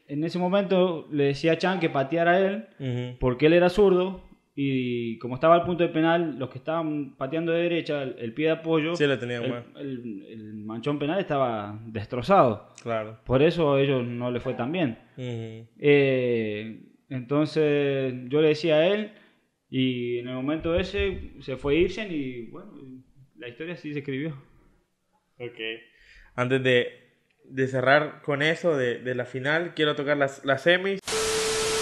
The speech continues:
Speaker 2: Bueno, fallas técnicas. <laughs> Pero
Speaker 1: No pasa nada.
Speaker 2: ya retomamos. Nos habíamos quedado en las, en las semifinales.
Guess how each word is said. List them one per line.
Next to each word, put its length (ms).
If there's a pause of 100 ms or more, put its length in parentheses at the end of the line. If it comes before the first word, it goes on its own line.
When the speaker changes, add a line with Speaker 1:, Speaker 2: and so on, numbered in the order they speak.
(1120)
Speaker 2:
Bueno, 260
fallas 280
técnicas. 720
<laughs> 580
Pero 140
Speaker 1:
No 60
pasa 220
nada. 180 (360)
Speaker 2:
ya 180
retomamos. 600 (460)
Nos 80
habíamos 260
quedado 300
en 80
las, 280
en 100
las 120
semifinales. 600